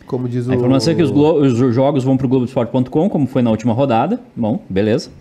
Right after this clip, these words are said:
Speaker 2: Mas eu preciso, eu preciso estar no
Speaker 1: É,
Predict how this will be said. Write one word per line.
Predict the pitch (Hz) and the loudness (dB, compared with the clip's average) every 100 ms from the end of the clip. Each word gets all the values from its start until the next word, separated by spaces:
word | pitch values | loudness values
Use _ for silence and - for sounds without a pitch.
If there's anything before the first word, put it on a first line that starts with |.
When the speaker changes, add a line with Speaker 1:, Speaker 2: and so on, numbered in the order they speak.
| - - - - - - | -20 -20 -20 -20 -18 -4
Speaker 2:
Mas | 104 110 | -2 0
eu | |
preciso, | 110 180 135 113 | -2 -2 0 0
eu | 101 | 0
preciso | 85 95 - 101 | -2 -8 -6 -6
estar | 127 - 101 127 | -4 -2 0 0
no | 139 127 107 101 | 0 0 -2 0
Speaker 1:
É, | 170 | 0